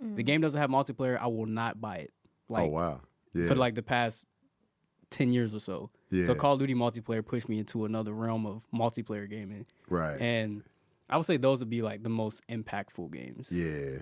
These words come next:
Speaker 1: I would say.
Speaker 2: Yeah, I feel
Speaker 3: Hell
Speaker 2: that.
Speaker 3: yeah.
Speaker 2: That's real.
Speaker 3: Did you play the Sonic that was on, uh, Dreamcast?
Speaker 1: Mm-hmm.
Speaker 3: That was a good ass game.
Speaker 1: Which one though? 'Cause he had a, he
Speaker 3: The
Speaker 1: had, like,
Speaker 3: first
Speaker 1: three
Speaker 3: one,
Speaker 1: games.
Speaker 3: the
Speaker 1: Sonic
Speaker 3: first one
Speaker 1: Adventure?
Speaker 3: they released for the Dreamcast. When the Dreamcast first dropped,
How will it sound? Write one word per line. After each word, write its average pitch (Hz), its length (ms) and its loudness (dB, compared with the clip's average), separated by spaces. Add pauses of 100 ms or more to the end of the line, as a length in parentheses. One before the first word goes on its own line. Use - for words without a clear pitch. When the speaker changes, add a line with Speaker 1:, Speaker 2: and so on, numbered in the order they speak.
Speaker 1:
I - 40 -10
would 180 140 -6
say. 165 220 -6
Speaker 2:
Yeah, 165 140 -8
I 233 40 -8
feel 175 280 -8
Speaker 3:
Hell 160 100 -4
Speaker 2:
that. 147 180 -4
Speaker 3:
yeah. 143 220 -8
Speaker 2:
That's 214 240 -8
real. 170 360 -6 (140)
Speaker 3:
Did 120 140 4
you 262 80 6
play 202 200 8
the 135 120 8
Sonic 165 400 2
that 139 120 6
was 131 140 2
on, 131 220 4
uh, 110 340 4
Dreamcast? 160 880 -2
Speaker 1:
Mm-hmm. 180 180 2 (200)
Speaker 3:
That 196 120 -4
was 95 200 0
a 82 40 -4
good 85 260 0
ass 76 280 -2
game. 85 280 -2
Speaker 1:
Which 147 180 0
one 151 180 2
though? 110 200 -8 (300)
'Cause 127 140 0
he 156 120 2
had 139 320 2
a, 120 100 -2 (100)
he 175 120 0
Speaker 3:
The 185 40 8
Speaker 1:
had, 165 60 6
like, 135 80 6
Speaker 3:
first 156 240 10
Speaker 1:
three 135 100 2
Speaker 3:
one, 113 120 2
Speaker 1:
games. 87 100 -12 (220)
Speaker 3:
the 110 100 8
Speaker 1:
Sonic 170 180 6
Speaker 3:
first 156 280 8
one 123 100 6
Speaker 1:
Adventure? 117 120 4
Speaker 3:
they 113 60 6
released 104 800 2 (340)
for 104 260 6
the 92 140 2
Dreamcast. 95 680 2
When 101 100 0
the 101 80 2
Dreamcast 143 680 6
first 139 340 4
dropped, 107 580 2